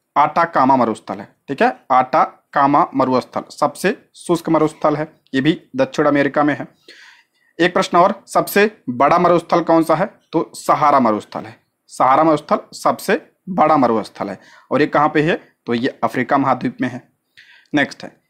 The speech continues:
इनमें से कौन सी भारत की सबसे ऊंची चोटी है?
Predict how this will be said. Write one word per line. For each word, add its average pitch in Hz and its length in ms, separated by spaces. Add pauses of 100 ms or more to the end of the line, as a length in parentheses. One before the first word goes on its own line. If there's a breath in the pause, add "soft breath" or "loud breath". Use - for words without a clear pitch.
(180)
इनमें 196 260
से 208 200
कौन 190 440
सी 202 400
भारत 147 360
की 196 100
सबसे 175 540
ऊंची 165 280
चोटी 117 320
है? - 180